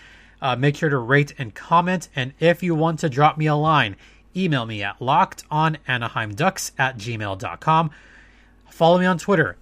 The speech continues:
at Stimpy J D. Follow the show on Twitter at L O underscore Ducks. And also, also, if you want to follow along with other Locked On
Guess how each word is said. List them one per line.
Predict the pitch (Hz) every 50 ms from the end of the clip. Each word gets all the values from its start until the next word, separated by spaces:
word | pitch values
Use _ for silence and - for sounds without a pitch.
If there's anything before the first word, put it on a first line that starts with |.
| - -
at | 147 135 135 -
Stimpy | - - - - 151 123 - 151 135
J | 120 139 139
D. | 131 151 170 180 180 - - - - - -
Follow | - - - - 143 131 123 123 135 156 170
the | 170 240
show | 240 - - 247 247 262 262 247
on | 196 143 120 110
Twitter | - - - 120 107 117 131 143 - -
at | 139 143 165 - - _ _ _ _ -
L | 156 185 214 233 220 156 - -
O | - 196 214 175 117 98 101 - _ -
underscore | 156 170 180 165 180 - - - 175 175 135 127
Ducks. | 101 101 135 135 98 - - - - - - _ _ - - - - - - _ _ -
And | 160 196 214 185 - -
also, | 175 208 233 220 - 220
also, | 214 226 226 - - 143 117
if | 127 147 -
you | 185 185
want | 180 180 180 185
to | 175
follow | - - - 165 170 175 175 175 175 151
along | 160 160 160 165 165 160 147
with | 139 147 147 143 - -
other | - 165 170 151 165 151 135 120
Locked | 110 110 117 131 147 156 - - - -
On | - 160 160 151 151